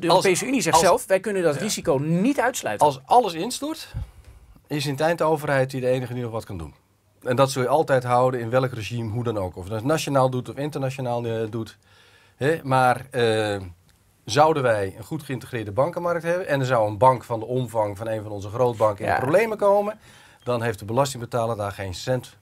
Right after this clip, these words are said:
Speaker 2: probleem van.
Speaker 1: Die, dit
Speaker 2: Komen ze allemaal tegelijkertijd in de problemen, dan wordt het een ingewikkelder verhaal. Maar zou zo'n bank in de Nederlandse context in de problemen komen, dan wordt het al een stuk ingewikkelder.
Speaker 1: Nee, de, kijk, in tweeduizend acht had je dit ook, had je discussie met, had je Freddie Mac en Fannie Mae, die grote hypotheekverstrekkers.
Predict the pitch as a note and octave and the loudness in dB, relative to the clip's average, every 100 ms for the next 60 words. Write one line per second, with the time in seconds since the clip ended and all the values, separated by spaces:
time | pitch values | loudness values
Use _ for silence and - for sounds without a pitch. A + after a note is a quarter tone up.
0 | - G#2 F#2 D#2+ C#2+ C#2 - - - C#3 | -16 -10 -8 -8 -12 -16 -20 -20 -14 -4
1 | D#3 D#3 E3+ D#3+ D3 F3 E3 D#3 C3+ B2+ | -2 0 4 4 4 4 6 6 4 0
2 | D#3 F3 E3+ F3 D#3+ D3+ D3 C#3+ C#3 C3+ | -2 -2 -2 -6 -6 -8 -4 0 0 0
3 | B2+ A#2+ A#2 G#2 G#2+ G2+ A#2 E3 F3 D3 | -2 -2 -2 -4 -10 -8 -6 -6 -6 -4
4 | D#3 D3 E3 - - - C3 D3 C#3 C3 | 0 0 0 -4 -16 -2 4 6 4 2
5 | C3 C3+ B2 A2 A2 C3 F3 F3 E3+ E3 | 0 0 0 -4 0 2 2 -2 -4 -10
6 | F3 E3+ E3 E3 D#3+ D#3+ D#3 D#3 D3+ D3 | -10 -10 -10 -12 -12 -12 -8 -8 -8 -6
7 | C#3 C3+ A#2 A#2 A2 G#2 B2+ A#2 G#2 E2 | -6 -6 -6 -8 -10 -12 -12 -10 -10 -10
8 | E2+ E2 _ - _ - A#2 E2+ C#3 C#3 | -10 -14 _ -20 _ -6 -6 -2 -4 -4
9 | D3 C3+ C3+ - D#3+ - - - - G3+ | -6 -10 -10 -2 -2 -4 -12 -8 -2 2
10 | F#3 D#3+ D3 F3 D#3 C#3 C#3 B2+ F#3 E3 | 2 2 -2 -4 -6 -8 -8 0 0 -2
11 | D#3+ D3 B2+ E3 D#3+ D3 C#3 C3+ D3 - | -8 -8 -6 -8 -8 -10 -8 -8 -8 -10
12 | - - D#3+ D3 E3 A2 C3 D3+ A#2+ C#3 | -6 -2 0 0 -6 -6 -8 -6 -6 -4
13 | E3 C3+ C#3 C3+ A2+ A#2 - E3 D#3+ D3 | -4 -4 -4 -4 -6 -10 -4 -4 -2 -2
14 | C3+ - C3+ D3 C3+ B2 | -2 -4 -6 -4 -6 -8